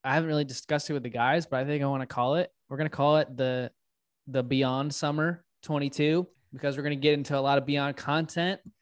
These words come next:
Um, we, you know, more movies, Thor: Love and Thunder's coming out. We're probably gonna dig into that.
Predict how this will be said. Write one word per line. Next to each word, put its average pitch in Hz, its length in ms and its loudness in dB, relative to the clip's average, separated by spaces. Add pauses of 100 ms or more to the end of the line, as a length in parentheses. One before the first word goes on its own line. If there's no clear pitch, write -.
(380)
Um, 131 420 0
we, 127 380 -4 (120)
you 139 100 -8
know, 123 80 -2
more 127 180 0
movies, 170 560 6
Thor: 147 180 6
Love 143 160 4
and 139 160 -4
Thunder's 165 340 0
coming 165 340 0
out. 165 160 -2
We're 165 60 -6
probably 147 200 -2
gonna 139 160 -4
dig 139 240 -2
into 135 160 0
that. 170 380 2